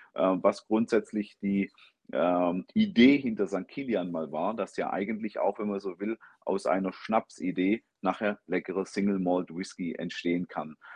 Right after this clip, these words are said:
Ähm, vielen Dank, lieber Mario, für deine Zeit und für deine Ausführungen und vielleicht für auch die ein oder andere Hintergrundinfo, die man bisher noch nicht so kannte. Das soll ja unseren Podcast ausmachen und, äh, wir freuen uns nächstes Mal auf hoffentlich Hintergrundinformationen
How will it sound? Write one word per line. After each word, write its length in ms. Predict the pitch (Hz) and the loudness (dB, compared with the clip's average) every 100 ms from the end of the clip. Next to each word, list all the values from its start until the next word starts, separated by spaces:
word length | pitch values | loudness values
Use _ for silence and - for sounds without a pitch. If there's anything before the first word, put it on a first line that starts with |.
| - - | -16 -4
Ähm, 400 | 80 82 85 82 _ | 0 2 0 -4 _
vielen 180 | 117 101 | 2 6
Dank, 200 | 110 123 | 6 4
lieber 180 | 110 | 4
Mario, 300 | 104 107 113 | 6 6 4
für 120 | 110 98 | 2 2
deine 320 | 92 101 101 | 2 2 2
Zeit 360 | - 127 151 113 | 2 2 0 -2
und 180 | 104 | -2
für 120 | - 95 | 0 2
deine 340 | 90 92 - | 4 4 2
Ausführungen 520 | 107 123 - 117 107 | 0 0 0 0 2
und 200 | 95 120 | 2 0
vielleicht 440 | - 120 110 - - | 2 2 2 2 -4
für 160 | 123 | -2
auch 180 | 107 - - _ | -2 -2 -10 _
die 120 | 101 | 0
ein 200 | 101 139 | 2 4
oder 200 | 135 127 | 4 4
andere 220 | 120 117 | 2 0
Hintergrundinfo, 840 | 110 113 107 107 104 - 98 104 98 - _ | 0 0 0 2 0 0 0 0 -2 -6 _
die 80 | 92 | -2
man 180 | 98 101 _ - | 0 -2 _ -10
bisher 360 | 87 - 90 - - | -4 0 -2 -4 -8
noch 200 | 101 - | -6 0
nicht 280 | 104 - - | 0 -2 -14
so 320 | - 90 76 - | -4 -2 -2 -4
kannte. 480 | - 76 76 73 69 - - - - | -8 -8 -6 -6 -8 -12 -20 -4 4
Das 280 | 117 - | 4 4
soll 320 | - - 117 117 | -8 0 4 4
ja 80 | |
unseren 360 | 90 101 95 87 | 2 2 0 0
Podcast 600 | - - - 82 80 - | -2 -2 -2 -4 -4 -4
ausmachen 680 | 69 87 - 101 104 123 135 | -2 -2 -2 -4 -4 -6 -8
und, 480 | - 92 95 95 - | -6 -4 -2 -2 0
äh, 300 | 87 87 80 | 2 0 -2
wir 200 | 87 104 | 0 0
freuen 400 | - 98 107 107 | 2 2 2 2
uns 420 | 101 117 - - | -2 -2 -4 -10
nächstes 540 | 82 87 - - 117 - | -2 -2 -2 -6 -8 -4
Mal 460 | 110 113 123 135 | -4 -2 -2 -2
auf 400 | - - 104 - - | 0 0 0 -2 -4
hoffentlich 480 | 117 131 120 120 - | -4 -4 -4 -4 -2
Hintergrundinformationen 1500 | 120 123 101 113 120 - - 101 104 104 - 104 110 123 | 0 0 0 -2 -2 -4 -2 0 0 -2 0 0 2 -4